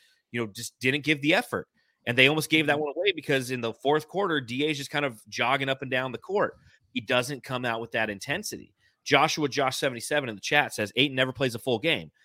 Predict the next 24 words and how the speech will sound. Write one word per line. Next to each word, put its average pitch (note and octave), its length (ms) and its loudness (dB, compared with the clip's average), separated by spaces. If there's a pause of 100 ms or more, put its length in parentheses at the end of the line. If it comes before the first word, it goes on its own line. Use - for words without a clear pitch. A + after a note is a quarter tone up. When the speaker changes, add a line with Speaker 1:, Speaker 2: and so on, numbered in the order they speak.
(100)
Speaker 1:
He - 120 -10
plays C#3+ 200 4
a C3 40 0
full, A#2+ 340 2
a G#2+ 100 0
qu-, B2 200 -2
a G2+ 160 -4
quarter, C#3+ 400 4
a G2 80 -2
half, C#3 340 4
and A#2 80 -8
then A2+ 80 -6
disappears B2+ 480 -6
the G#2+ 80 -8
rest G2+ 240 -8
of G#2 60 -20
the E3+ 60 -6
game." D#3 220 -8 (380)
Part E3+ 200 6
of E3 40 -6
that's D#3+ 200 0
by C3+ 180 2
de-, A#2 300 -6
by G#2+ 460 2